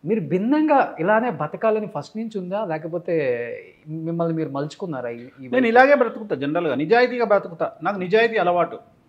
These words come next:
Speaker 2: నాకు నిజాయితీ అంటే నేను, నేను నమ్మింది ఏంటంటే మనం ఎవరికైనా చెప్పే ముందు అనుభవించాలి. సింపుల్. ఇప్పుడు ప్రతి ఒక్కడు విమర్శించేది ఏంది? ఆయన జ్యోతిష్యం బాగుంటే ఆయన జ్యోతిష్యం ఎందుకు చెప్పుకుంటాడు?
Speaker 1: Hmm.
Speaker 2: రైట్?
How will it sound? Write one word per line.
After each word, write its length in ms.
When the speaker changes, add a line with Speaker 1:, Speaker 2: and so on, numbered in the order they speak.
Speaker 2:
నాకు 160
నిజాయితీ 460
అంటే 240
నేను, 420
నేను 260
నమ్మింది 360
ఏంటంటే 460
మనం 160
ఎవరికైనా 320
చెప్పే 240
ముందు 180
అనుభవించాలి. 480
సింపుల్. 460
ఇప్పుడు 380
ప్రతి 300
ఒక్కడు 440
విమర్శించేది 560
ఏంది? 300
ఆయన 220
జ్యోతిష్యం 500
బాగుంటే 360
ఆయన 100
జ్యోతిష్యం 360
ఎందుకు 220
చెప్పుకుంటాడు? 400
Speaker 1:
Hmm. 100
Speaker 2:
రైట్? 240